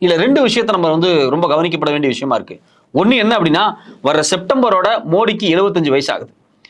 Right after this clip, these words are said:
எழுபத்தஞ்சு வயசுக்கு மேல பாஜகல யாருமே எந்த பொறுப்புலையுமே இருக்கக்கூடாது அப்படிங்கிறது பாஜகவினுடைய எழுதப்பட்ட விதி. ரெண்டாவது முக்கியமான விஷயம் என்ன அப்படின்னா, இது ஆர் எஸ் எஸ் அமைப்பினுடைய நூறாவது ஆண்டு. அதாவது ஆர் எஸ் எஸ் அமைப்பு துவங்கி நூறு வருஷம் ஆயிடுச்சு.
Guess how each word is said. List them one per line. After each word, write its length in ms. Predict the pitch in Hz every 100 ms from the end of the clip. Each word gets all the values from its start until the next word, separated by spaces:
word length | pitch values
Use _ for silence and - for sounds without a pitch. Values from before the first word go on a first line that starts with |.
| _ -
எழுபத்தஞ்சு 500 | 143 247 311 277 214
வயசுக்கு 360 | 190 233 254 220
மேல 240 | 170 196
பாஜகல 560 | 160 185 208 190 180 160
யாருமே 380 | 147 185 185 170
எந்த 240 | 160 175
பொறுப்புலையுமே 340 | 170 156 160 175
இருக்கக்கூடாது 600 | 165 180 160 160 156 147
அப்படிங்கிறது 480 | 139 139 185 262 - _ - 120
பாஜகவினுடைய 840 | 180 214 214 196 170 165 170 208
எழுதப்பட்ட 600 | 170 202 208 208 202 269
விதி. 360 | 202 180 151 - _ _ _ _ _ _ 135
ரெண்டாவது 420 | 208 269 285 254
முக்கியமான 400 | 214 220 208 196
விஷயம் 260 | 170 170
என்ன 320 | 156 135 180 185
அப்படின்னா, 80 |
இது 120 | 160 131
ஆர் 260 | 151 202
எஸ் 100 | 185
எஸ் 140 | - 170
அமைப்பினுடைய 560 | 175 165 143 175 214 - _ -
நூறாவது 600 | 135 190 214 208 202 160
ஆண்டு. 360 | 147 147 120 -
அதாவது 340 | 151 165 202
ஆர் 240 | 147 139
எஸ் 140 | 208 -
எஸ் 80 | 180
அமைப்பு 260 | 175 156
துவங்கி 280 | 147 170 196
நூறு 240 | 180 220
வருஷம் 280 | 180 160 175
ஆயிடுச்சு. 340 | 127 120 -